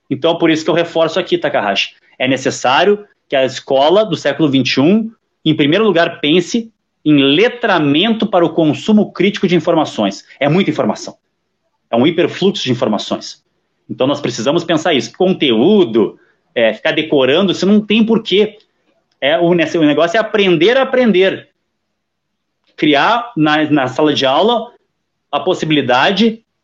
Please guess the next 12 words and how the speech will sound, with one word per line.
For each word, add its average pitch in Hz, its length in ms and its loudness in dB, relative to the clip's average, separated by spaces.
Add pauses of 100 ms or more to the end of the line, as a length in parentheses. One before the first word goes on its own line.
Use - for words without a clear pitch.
(160)
que - 100 -6
o 185 60 4
aluno 175 400 0
possa 190 560 -2
aprender 185 640 0
a 262 40 2
aprender 208 500 2
com - 100 0
ferramentas 143 500 0
intelectuais 135 580 -2
e 202 40 0
digitais. 185 640 -2